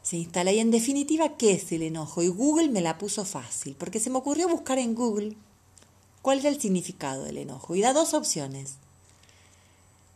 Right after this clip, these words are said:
La primera dice enfado, especialmente el que está causado por una falta de obedi-, de obediencia o de obligación o de respeto.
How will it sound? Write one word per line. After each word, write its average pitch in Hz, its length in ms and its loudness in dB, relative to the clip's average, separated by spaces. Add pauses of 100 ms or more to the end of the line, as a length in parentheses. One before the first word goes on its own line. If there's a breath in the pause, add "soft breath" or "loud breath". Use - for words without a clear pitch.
(480)
La 214 200 6
primera 294 340 0
dice 285 520 0
enfado, 190 800 -2
especialmente 202 920 0
el 196 100 -4
que 185 80 -6
está 269 160 0
causado 262 580 0
por 202 120 -4
una 220 180 -2
falta 254 380 0
de 208 80 2
obedi-, 175 360 0
de 180 100 2
obediencia 254 720 0
o 214 80 0
de 196 80 2
obligación 185 600 0
o 226 120 2
de 214 100 4
respeto. 185 680 -2